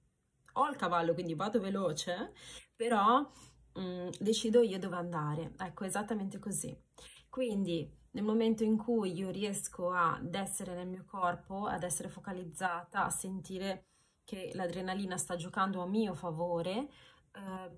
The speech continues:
posso fare una performance ottima perché ho, mm, tutto che gioca a mio favore.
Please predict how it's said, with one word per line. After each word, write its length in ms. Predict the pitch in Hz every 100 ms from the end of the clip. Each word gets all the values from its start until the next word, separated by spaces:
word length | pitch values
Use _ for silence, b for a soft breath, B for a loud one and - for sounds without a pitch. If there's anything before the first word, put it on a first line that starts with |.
| -
posso 840 | 240 226 208 - 240 220 233 - - _ _ _ _ _ - -
fare 200 | - 185
una 180 | 180 175
performance 840 | 196 - 180 175 180 185 196 -
ottima 720 | 170 156 151 - 170 170 247 285 B B -
perché 800 | 208 214 - 190 185 208 220 -
ho, 520 | - 175 170 170 180 -
mm, 380 | 185 170 165 170 156
tutto 720 | - 269 - - 170 160 156 147
che 100 | -
gioca 360 | 160 170 151 175
a 40 |
mio 120 | 160
favore. 680 | 160 160 156 147 156 160 -